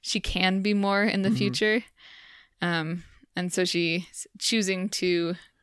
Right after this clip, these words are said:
Speaker 1: do everything she can to make sure her father's sacrifice isn't wasted.
Speaker 2: Yeah. And you talked about, like, her apathy at the beginning, and it's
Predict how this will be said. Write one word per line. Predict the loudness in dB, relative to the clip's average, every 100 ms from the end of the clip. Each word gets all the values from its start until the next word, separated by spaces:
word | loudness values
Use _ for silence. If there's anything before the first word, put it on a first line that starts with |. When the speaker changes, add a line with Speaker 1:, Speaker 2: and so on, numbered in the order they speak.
| -4
Speaker 1:
do | 6 6
everything | 6 2 0
she | -2
can | 0 0 0
to | -2
make | -2 -2
sure | 0 2 2
her | 0 -4 -6
father's | -4 -2 -2 -4
sacrifice | -2 -2 -2 -6 -6 -4 -6 -8 -14 -8
isn't | -8 -8 -12 -8
wasted. | -8 -8 -8 -8 -8 -12 _ _ _ -8
Speaker 2:
Yeah. | -6 -6 -10 _ _ _ _ _ -6
And | 0
you | 2
talked | 6 4
about, | 8 6 6
like, | 0 2
her | 0 2
apathy | 0 0 -4 -4
at | -6
the | -4
beginning, | -4 0 2 0 -4
and | -2 -2
it's | -2 -8